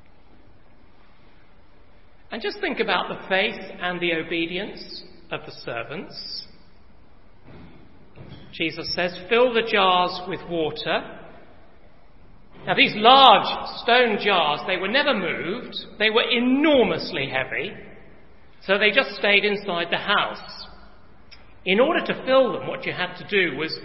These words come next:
take a smaller jar and go out to the well, draw the water, carry it back into the house,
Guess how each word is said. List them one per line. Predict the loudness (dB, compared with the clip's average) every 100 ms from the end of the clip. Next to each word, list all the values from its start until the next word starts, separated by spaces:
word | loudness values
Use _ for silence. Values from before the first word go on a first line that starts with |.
| -16 -6
take | -2 -2
a | -4
smaller | -8 -2 2 2 2 -2
jar | -8 -8 -2 -2 -2 -8 -16 -18 -20 -6
and | -2 2 0 -2 -4 2
go | 4
out | 4 2 -2
to | -6
the | -6
well, | -4 -4 -2 -4 -6 -10 -16 -16 -18 -16 -2
draw | 8 10 10
the | 8
water, | 4 2 2 0 0 0 -2 -14 -16 -18 -20 -20 -20 -20 -20 -20 -20 -10
carry | 0 2 2
it | 0
back | -2 -2
into | -4 -6
the | -8
house, | -2 -2 -2